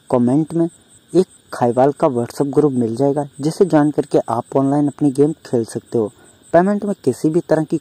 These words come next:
कोई दिक्कत नहीं होगी। और मुझे भी Telegram पर ज्वाइन कर लेना, वहीं पर आपको मेरे भी Telegram का लिंक मिल जाएगा। तो दोस्तों, अब बात कर लेते हैं गेम को लेकर। इस गेम में जो हमारे पास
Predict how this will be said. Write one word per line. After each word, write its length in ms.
कोई 300
दिक्कत 460
नहीं 340
होगी। 340
और 100
मुझे 320
भी 140
Telegram 540
पर 140
ज्वाइन 280
कर 160
लेना, 280
वहीं 180
पर 180
आपको 280
मेरे 320
भी 140
Telegram 560
का 80
लिंक 380
मिल 220
जाएगा। 340
तो 80
दोस्तों, 260
अब 200
बात 200
कर 200
लेते 240
हैं 80
गेम 160
को 160
लेकर। 300
इस 180
गेम 260
में 160
जो 120
हमारे 280
पास 140